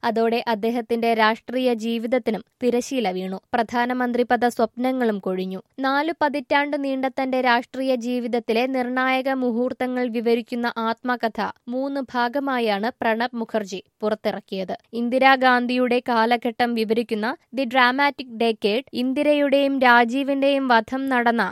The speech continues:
ആയിരത്തി തൊള്ളായിരത്തി എൺപത് തൊണ്ണൂറ്റിയാറ് കാലം വിവരിക്കുന്ന ദി ടർബുലന്റ് ഇയേഴ്സ്, താൻ രാഷ്ട്രപതിയാകും വരെ നീണ്ട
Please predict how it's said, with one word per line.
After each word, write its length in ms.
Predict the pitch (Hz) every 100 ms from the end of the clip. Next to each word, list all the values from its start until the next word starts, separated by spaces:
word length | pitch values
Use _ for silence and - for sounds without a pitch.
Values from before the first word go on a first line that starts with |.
| -
ആയിരത്തി 460 | 226 233 233 247 262
തൊള്ളായിരത്തി 560 | 254 247 233 240 226 262
എൺപത് 380 | 233 226 226 226 269
തൊണ്ണൂറ്റിയാറ് 760 | 240 240 233 240 277 254 240 247
കാലം 220 | 247 240 233 240
വിവരിക്കുന്ന 540 | 240 220 220 214 208 240 359 -
ദി 140 | 240 269
ടർബുലന്റ് 680 | - 262 247 285 311 320 -
ഇയേഴ്സ്, 460 | 262 254 208 - -
താൻ 220 | - 247 254
രാഷ്ട്രപതിയാകും 1000 | 247 240 - 302 285 285 294 262 247 262
വരെ 220 | 254 247
നീണ്ട 300 | 247 233 226